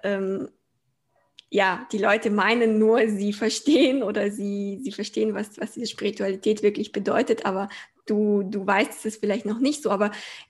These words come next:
worauf hin-, worauf ich hinaus möchte, wie, wie soll man denn diesen Weg beschreiten? Irgendwo muss man ja anfangen, irgendwo muss man ja vielleicht auch anfangen, über etwas zu <laughs> sprechen, wo man, ja, wo, wo man vielleicht später kennt, ah, okay, damals habe ich eigentlich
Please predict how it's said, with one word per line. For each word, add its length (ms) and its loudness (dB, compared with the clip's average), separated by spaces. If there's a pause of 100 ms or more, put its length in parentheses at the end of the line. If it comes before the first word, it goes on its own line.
(460)
worauf 280 2
hin-, 260 2
worauf 320 0
ich 120 0
hinaus 340 2
möchte, 320 0
wie, 400 0 (140)
wie 220 0
soll 180 4
man 160 2
denn 160 4
diesen 260 0
Weg 200 0
beschreiten? 520 -2
Irgendwo 300 4
muss 240 -2
man 160 0
ja 100 0
anfangen, 420 -4
irgendwo 260 0
muss 200 0
man 140 -2
ja 80 2
vielleicht 340 -2
auch 80 -10
anfangen, 420 -2 (280)
über 240 2
etwas 360 0
zu 260 4
<laughs> 20 -4
sprechen, 680 0 (520)
wo 200 2
man, 440 2 (1500)
ja, 360 2
wo, 680 4 (360)
wo 200 2
man 140 4
vielleicht 220 0
später 320 2
kennt, 280 0
ah, 160 4
okay, 240 4
damals 420 -2
habe 160 -4
ich 80 -2
eigentlich 280 -6